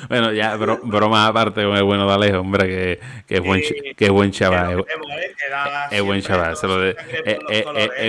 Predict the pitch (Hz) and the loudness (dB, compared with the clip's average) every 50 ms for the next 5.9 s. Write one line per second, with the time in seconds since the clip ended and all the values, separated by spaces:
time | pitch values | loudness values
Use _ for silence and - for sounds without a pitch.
0 | 117 117 - - 107 110 110 110 117 117 127 127 120 127 123 120 135 131 131 131 | -2 -2 -2 -4 -2 -2 -2 -2 -4 -4 -4 -4 -2 -2 -4 -2 -2 -2 0 -2
1 | 127 131 - _ 117 107 - - 131 131 131 131 135 135 135 - - 107 104 113 | -2 -4 -6 _ -6 -6 -2 -2 -2 -2 0 0 -2 -4 -4 -2 -2 0 0 0
2 | 113 110 98 92 95 - - 104 107 - - 165 160 151 139 135 131 - 135 120 | 0 -2 -2 -4 -4 -4 -2 -2 -2 -2 -2 -6 -8 -8 -10 -12 -14 -16 -16 -16
3 | - - - 95 95 104 113 110 104 101 95 - 101 107 98 - - 127 117 - | -16 -8 -4 -4 -2 -2 -2 -2 -4 -4 -6 -4 -4 -4 -4 -2 -4 -4 -4 -6
4 | 92 _ _ _ _ _ _ _ _ - 95 - 117 107 104 98 120 113 107 120 | -12 _ _ _ _ _ _ _ _ -8 -6 -4 -4 -6 -4 -4 -4 -4 -4 -2
5 | 117 113 101 - 107 107 113 123 117 104 92 - 87 82 80 - - | -4 -4 -4 -4 -6 -4 -2 -2 -2 -2 -2 -4 -6 -6 -6 -8 -18